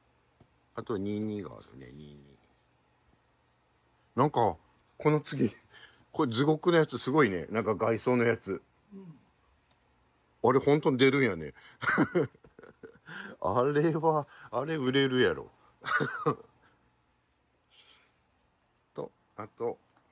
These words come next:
Speaker 1: スカイラインの再販と、リコリスリコイルの銃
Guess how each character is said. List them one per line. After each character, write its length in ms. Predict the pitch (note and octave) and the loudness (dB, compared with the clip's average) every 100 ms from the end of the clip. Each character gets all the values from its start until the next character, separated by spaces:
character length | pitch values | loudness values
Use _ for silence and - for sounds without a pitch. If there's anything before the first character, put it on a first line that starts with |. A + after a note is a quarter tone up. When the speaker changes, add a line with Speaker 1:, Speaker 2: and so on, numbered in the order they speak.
| _ _ _ | _ _ _
Speaker 1:
ス 140 | - | -20
カ 260 | _ G#2+ G#2+ | _ -8 -6
イ 100 | G#2+ | -6
ラ 220 | G#2+ G#2+ | -6 -6
イ 100 | G#2 | -6
ン 120 | F2+ | -8
の 120 | E2+ | -10
再 400 | D2+ - E2+ E2+ D#2+ | -12 -10 -8 -8 -12
販 420 | D#2+ D#2+ D#2 D2+ D2 | -12 -12 -12 -14 -12
と、 400 | C#3+ C3+ G2 C#2+ - _ _ _ _ _ _ _ | -8 -6 -6 -10 -16 _ _ _ _ _ _ _
リ 140 | E2+ | -18
コ 180 | - A#2+ | -10 -8
リ 140 | B2 | -8
ス 180 | B2 A#2+ | -10 -10
リ 140 | G#2+ G2+ | -10 -10
コ 240 | A2+ G#2+ | -8 -8
イ 40 | D2+ | -8
ル 180 | C2 C#2 _ _ _ _ | -14 -20 _ _ _ _
の 340 | A#2 C3+ G#2 - _ _ _ _ _ _ _ | -10 -8 -8 -10 _ _ _ _ _ _ _
銃 420 | E2 G#2 G2 D#2 | -12 -6 -4 -6